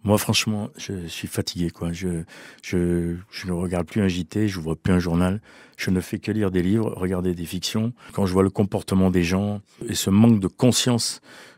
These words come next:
euh, des gouvernants, euh, qui laissent, euh, ce monde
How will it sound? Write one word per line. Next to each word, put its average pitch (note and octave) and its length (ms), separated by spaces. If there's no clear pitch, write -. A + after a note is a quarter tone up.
euh, F#2 600
des F#2+ 100
gouvernants, G2+ 580
euh, G#2 260
qui - 180
laissent, G2 320
euh, F#2+ 180
ce - 200
monde G2+ 260